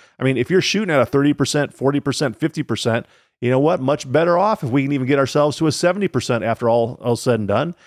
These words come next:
because it's a whole lot better to get seven clients out of ten than it is only four clients out of ten. And so there are things that you can do in this whole process when you are offering quotes to non-clients,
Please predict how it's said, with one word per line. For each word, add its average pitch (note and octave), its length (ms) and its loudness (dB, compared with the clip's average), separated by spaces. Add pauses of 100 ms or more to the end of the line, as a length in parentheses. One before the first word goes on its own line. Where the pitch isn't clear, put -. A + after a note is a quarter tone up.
(180)
because C3 440 2
it's C3+ 140 -6
a C#3 60 2
whole E3 140 2
lot D3+ 220 0
better E3+ 180 2
to D3+ 60 2
get D3 160 0
seven G#3 380 0
clients A2+ 400 0
out A#2 120 0
of G#2 120 -4
ten C3 260 0
than C3 140 2
it C3 40 2
is C3 120 2
only C#3+ 180 2
four G#3+ 340 -2
clients G#2+ 380 -2
out A2 160 -2
of G#2 80 -6
ten. C3+ 340 -4 (300)
And C3 140 -2
so C3+ 160 4
there C#3+ 160 4
are C#3+ 100 4
things G3+ 300 -2
that F3+ 100 2
you E3 140 0
can D3+ 160 -2
do D#3 240 4
in B2+ 100 0
this C3 140 0
whole D3+ 180 0
process E3+ 580 0 (220)
when C3+ 160 -4
you C#3 100 0
are B2+ 160 0
offering C#3 440 0
quotes C#3+ 400 0
to C#3+ 140 0
non-clients, A#2+ 760 -2